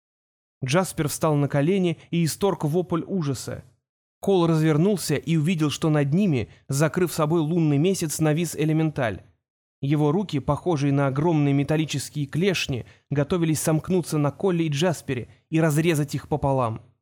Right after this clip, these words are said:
Кол вспомнил ярость, которую он испытал в отцовском подвале прошлым летом — и как он посмотрел тогда на Алластера и направил в него свои эмоции.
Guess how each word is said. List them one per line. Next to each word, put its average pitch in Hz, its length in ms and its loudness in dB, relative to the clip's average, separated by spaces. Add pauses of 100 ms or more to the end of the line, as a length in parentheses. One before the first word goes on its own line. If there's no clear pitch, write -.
(720)
Кол 190 180 0
вспомнил 170 480 0
ярость, 151 560 0 (180)
которую 160 400 0
он 165 180 4
испытал 160 460 0
в 147 60 2
отцовском 156 500 -2
подвале 151 460 0
прошлым 156 420 -2
летом — 139 440 -4 (360)
и 147 100 -4
как 180 200 0
он 165 100 0
посмотрел 170 540 0
тогда 151 340 0
на 139 140 0
Алластера 139 580 -4 (220)
и 165 80 2
направил 160 600 2
в 135 120 -2
него 147 220 0
свои 143 340 -2
эмоции. - 580 -4